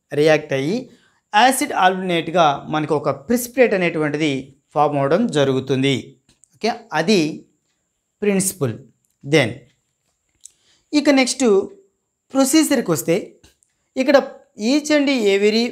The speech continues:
physiology experimentలో ఫోర్ టెస్ట్ ట్యూబ్స్ అనేటువంటివి ఖచ్చితంగా తీసుకోవాలి. అదేవిధంగా ఈ యొక్క ఎక్స్‌పెరిమెంట్లో కూడా ఫోర్ టెస్ట్ ట్యూబ్స్ అనేటువంటివి తీసుకోవాలి. ఫోర్ టెస్ట్ ట్యూబ్స్ కూడా మనము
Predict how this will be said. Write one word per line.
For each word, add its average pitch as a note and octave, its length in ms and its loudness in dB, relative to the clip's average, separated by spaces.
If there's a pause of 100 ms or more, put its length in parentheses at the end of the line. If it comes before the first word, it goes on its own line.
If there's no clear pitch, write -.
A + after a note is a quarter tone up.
(120)
physiology F3+ 560 0 (100)
experimentలో B2+ 600 -4 (960)
ఫోర్ D#4 340 6
టెస్ట్ G#3+ 260 2
ట్యూబ్స్ G#3 240 -2
అనేటువంటివి E3 540 -2
ఖచ్చితంగా C#3 440 -4 (120)
తీసుకోవాలి. A#2+ 680 -4 (840)
అదేవిధంగా G#3 580 2 (600)
ఈ - 60 2
యొక్క E4+ 200 2 (200)
ఎక్స్‌పెరిమెంట్లో E3+ 560 -4
కూడా C#3+ 160 2 (560)
ఫోర్ C4+ 300 8 (320)
టెస్ట్ D#3+ 260 -8
ట్యూబ్స్ E3 280 -6
అనేటువంటివి C3+ 520 -6
తీసుకోవాలి. B2+ 600 0 (760)
ఫోర్ D4 280 6
టెస్ట్ A3+ 220 2
ట్యూబ్స్ F#3+ 280 0
కూడా F3 140 4 (100)
మనము D#3+ 220 -2